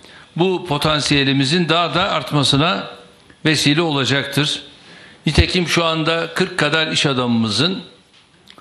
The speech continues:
Tunus'ta yatırımları mevcut fakat yeterli değil. İnanıyorum ki bunlar daha da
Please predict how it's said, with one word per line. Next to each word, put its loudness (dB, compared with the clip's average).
Tunus'ta 0
yatırımları 0
mevcut -2
fakat 0
yeterli 2
değil. 0
İnanıyorum 0
ki 0
bunlar 2
daha 0
da -6